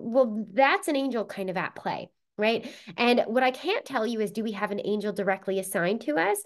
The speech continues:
or is there sort of an every angel? Is there, are there angels that kind of look out for a larger group of people who only step in if they need to? And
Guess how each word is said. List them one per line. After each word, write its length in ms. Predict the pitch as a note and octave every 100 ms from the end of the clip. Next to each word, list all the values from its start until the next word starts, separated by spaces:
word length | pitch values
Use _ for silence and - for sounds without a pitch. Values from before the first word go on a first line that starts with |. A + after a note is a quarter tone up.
| - -
or 180 | G#3+ A3+
is 120 | A3+
there 100 | B3
sort 260 | - C4
of 80 | C#4+
an 100 | C4+
every 300 | B3+ C#4+ D#4
angel? 380 | C4 G#3 G3 F#3
Is 140 | F#3+
there, 280 | F#3 G3+ E3
are 140 | - G3+
there 140 | G#3
angels 460 | - A3+ A#3 A3+ G3
that 180 | - -
kind 140 | G#3
of 80 | G3
look 180 | G#3+ G#3
out 180 | G#3 -
for 200 | G#3+ G3+
a 80 |
larger 400 | F#3+ G3 G#3 G#3+
group 260 | G#3 B3+ -
of 140 | C#4
people 320 | - F#3+ F3 F3+
who 200 | F#3 F#3
only 200 | F#3 F#3
step 280 | F#3 F3+
in 120 | F#3 F3+
if 120 | F3+
they 140 | F#3+
need 240 | F3 F3 E3+
to? 280 | F3+ E3+ E3+ - - - _
And 400 | A3+ A3 G#3+ A3